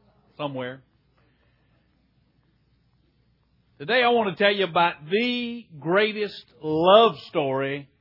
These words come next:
of all times. This love story is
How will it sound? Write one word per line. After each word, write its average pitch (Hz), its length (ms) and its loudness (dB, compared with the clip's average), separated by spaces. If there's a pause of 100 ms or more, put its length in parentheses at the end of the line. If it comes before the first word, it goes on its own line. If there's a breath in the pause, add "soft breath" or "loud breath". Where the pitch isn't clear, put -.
(220)
of 143 360 2 (100)
all 165 800 -2 (120)
times. 107 380 -6 (1500)
This 240 360 4
love 233 420 2
story 170 680 2
is 156 320 -4